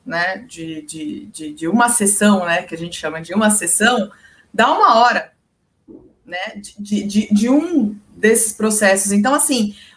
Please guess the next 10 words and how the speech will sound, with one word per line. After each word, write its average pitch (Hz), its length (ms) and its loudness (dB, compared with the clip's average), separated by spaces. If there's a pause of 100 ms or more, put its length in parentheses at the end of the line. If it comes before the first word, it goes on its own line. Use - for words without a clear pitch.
(160)
é 240 120 2
muito 311 640 6
mais 185 420 2
extenso, 170 840 -6 (320)
é 202 140 0
muito 285 460 2
mais, 226 960 0
é, 202 460 2 (200)
denso, 202 800 0 (140)
intenso. 208 880 -2